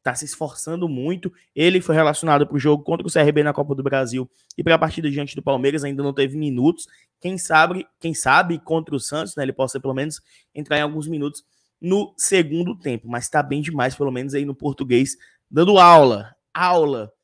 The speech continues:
pra galera que vem e fica aqui anos e anos e anos e não aprende nada. Então eu vou deixar pra vocês assistirem a coletiva do Henriques,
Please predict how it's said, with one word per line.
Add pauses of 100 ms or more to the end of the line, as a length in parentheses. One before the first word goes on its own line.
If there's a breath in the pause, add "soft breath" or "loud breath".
(220)
pra
galera
que
vem
e
fica
aqui
anos
e
anos
e
anos (260 soft breath)
e
não
aprende
nada. (360)
Então
eu
vou
deixar
pra
vocês
assistirem (400 soft breath)
a
coletiva (720)
do (340)
Henriques,